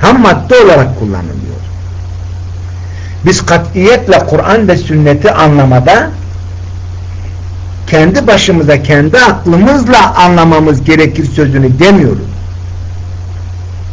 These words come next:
Bu denilirse, onlar gibi bu konuma düşersek,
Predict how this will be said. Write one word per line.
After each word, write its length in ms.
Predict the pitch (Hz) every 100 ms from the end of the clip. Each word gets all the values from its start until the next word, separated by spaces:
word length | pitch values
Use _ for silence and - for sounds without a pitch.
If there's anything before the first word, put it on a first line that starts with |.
| - - - - - - - - - - - - - - - - - 151
Bu 180 | 247
denilirse, 760 | 202 185 170 156 135 127 147 - - - - - - - - - 190
onlar 340 | 254 277 247
gibi 280 | 185 185 170
bu 120 | 156
konuma 400 | 165 165 156 147
düşersek, 540 | 139 151 139 - 107